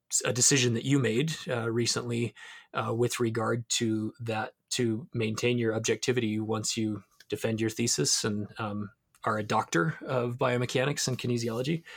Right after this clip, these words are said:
Uh, do you wanna tell us a little bit about that decision and,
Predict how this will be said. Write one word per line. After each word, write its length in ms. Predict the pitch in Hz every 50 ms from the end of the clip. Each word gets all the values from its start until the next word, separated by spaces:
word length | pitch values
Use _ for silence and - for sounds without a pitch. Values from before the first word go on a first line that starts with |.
| - - - - - _ - -
Uh, 200 | 127 120 120 117
do 100 | 117 131
you 60 | 139
wanna 140 | 143 143 135
tell 160 | - 156 147
us 100 | 143 -
a 60 | 143
little 140 | 143 139 139
bit 100 | 135 131
about 260 | 127 127 123 - - - - - - _ _ -
that 400 | - 123 117 120 113 131 - -
decision 480 | 139 131 123 - 135 127 - 151 156 156
and, 280 | 131 120 110 113 117